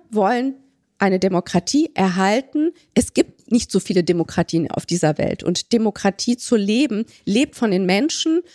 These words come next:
und lebt auch von, von dem Vertrauen in die Institution und auch an den Glauben an die Demokratie. Und das so fragil irgendwie so,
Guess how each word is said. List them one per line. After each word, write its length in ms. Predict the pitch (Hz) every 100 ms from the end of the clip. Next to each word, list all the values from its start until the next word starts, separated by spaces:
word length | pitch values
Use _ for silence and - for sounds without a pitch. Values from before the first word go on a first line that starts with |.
| -
und 160 | - 196
lebt 280 | 240 - -
auch 140 | 233
von, 340 | - 240 233 -
von 260 | - 226 220
dem 240 | 214 214
Vertrauen 840 | - - 196 - 254 359 262 151 -
in 120 | - 202
die 140 | 208
Institution 880 | 202 - 208 190 - - 254 294 339 - _ -
und 160 | 220 -
auch 160 | 214 -
an 160 | 240
den 120 | 220 220
Glauben 440 | 240 226 277 208
an 100 | 165
die 80 | 160
Demokratie. 720 | - 143 - - - - - _ _ _ -
Und 340 | 196 196 -
das 240 | 214 302 -
so 140 | 294
fragil 540 | - 247 233 214 285
irgendwie 360 | 226 226 254 220
so, 160 | 214